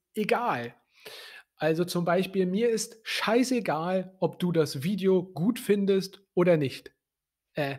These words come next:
sorry. Das nehme ich wieder zurück. Ich möchte natürlich, dass du dieses Video gut findest.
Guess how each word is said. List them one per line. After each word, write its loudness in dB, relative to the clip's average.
sorry. -2
Das 4
nehme 4
ich 0
wieder 2
zurück. -2
Ich -4
möchte 2
natürlich, 0
dass -2
du -2
dieses -2
Video -2
gut 0
findest. 0